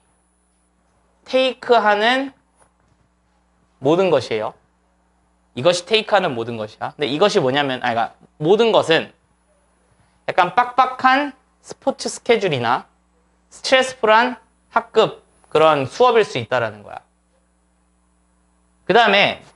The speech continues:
요거 조금 애매한데, 그 다음에 이제 for you to be transformed from friend or millions to self-observed narcissist 이렇게 되어 있거든요.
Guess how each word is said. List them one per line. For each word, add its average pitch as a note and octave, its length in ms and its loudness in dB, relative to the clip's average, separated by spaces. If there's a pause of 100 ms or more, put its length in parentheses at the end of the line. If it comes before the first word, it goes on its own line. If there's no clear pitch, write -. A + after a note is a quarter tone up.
(160)
요거 A3 180 2
조금 C4 240 2
애매한데, B2 680 0 (180)
그 F3+ 60 -10
다음에 G#3+ 160 2
이제 F3+ 80 0
for C4 420 0
you E3+ 260 -4
to A3+ 220 -6
be A3+ 160 -2
transformed G3+ 720 -4
from G3 560 -2 (180)
friend G3 380 -2
or D#3 260 0
millions C#3+ 640 -6
to G3+ 360 -6 (420)
self-observed F#3+ 1500 -2 (260)
narcissist C3+ 640 -6
이렇게 A#2 240 -12
되어 A2+ 140 -6
있거든요. G#2 400 -12